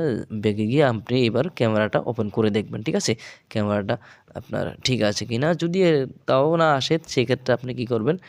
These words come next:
সে আগের জায়গায় চলে যাবেন। উম, আগের জায়গায় গিয়ে এরপরে ক্লিয়ার ডেটা বা ক্লিয়ার স্টোরেজ এখানে ক্লিক করবেন। আপনারা আবার বলছি, ক্লিয়ার ডেটা বা ক্লিয়ার স্টোরেজটা মাঝখানেও থাকতে পারে, উপরেও থাকতে পারে, মানে এক এক মডেল অনুসারে আলাদা আলাদা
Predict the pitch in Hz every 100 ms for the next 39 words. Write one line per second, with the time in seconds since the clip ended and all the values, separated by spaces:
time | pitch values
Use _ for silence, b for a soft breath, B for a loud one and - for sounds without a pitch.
0 | B B - 110 107 101 104 107 101 120
1 | 117 123 160 185 B B B B - 101
2 | 101 - - - 117 123 120 123 117 110
3 | 117 190 240 _ _ _ - 131 139 139
4 | 165 - 131 131 135 151 - - 120 113
5 | 113 175 165 117 - 113 113 113 110 -
6 | 127 170 - 120 104 101 104 - 110 -
7 | 104 - - 160 151 - 123 127 139 139
8 | 156 - 139 131 120 123 - 139 127 123
9 | 120 113 110 120 117 135 123 117 - 131
10 | 139 151 156 165 165 - B B - 139
11 | 139 135 131 151 147 139 127 123 127 139
12 | 135 117 117 123 117 110 139 127 113 110
13 | 120 120